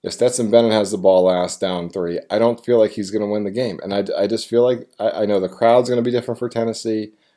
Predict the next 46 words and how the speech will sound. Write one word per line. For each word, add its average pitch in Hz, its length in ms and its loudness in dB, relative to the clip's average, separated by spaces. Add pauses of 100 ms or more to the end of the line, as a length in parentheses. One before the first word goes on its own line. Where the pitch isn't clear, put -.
(120)
I 98 120 -4
know 101 120 2
this 95 140 -2
is 90 80 -6
a 87 60 -2
young 101 260 2
team. 101 240 -4
They're 90 100 -2
coming 107 340 -2
out 101 140 0
of 95 80 -4
nowhere. 101 460 0
It'll 92 100 -4
be 92 140 -4
Heupel's, 98 500 -4
like, 92 180 -2
first 107 360 -2
big 95 400 0 (560)
road 113 280 4
game. 107 440 0
But 110 180 -2
I 120 120 -2
just 127 200 -2
believe 123 360 2
in 92 120 -6
them. 65 320 -18 (220)
I, 104 220 0
I - 20 4
believe 113 400 0
in 123 100 -2
Hendon 113 260 -2
Hooker. 90 240 -4
I 87 80 -2
think 101 160 -6
he's 98 140 -6
the 101 60 -8
best 104 320 0
player 120 200 0
in 110 60 -6
college 110 320 0
football. 117 480 -4 (960)
I, 107 200 -6
I 101 60 -2
think 101 200 -2
he's 101 180 -6
gonna 98 280 -2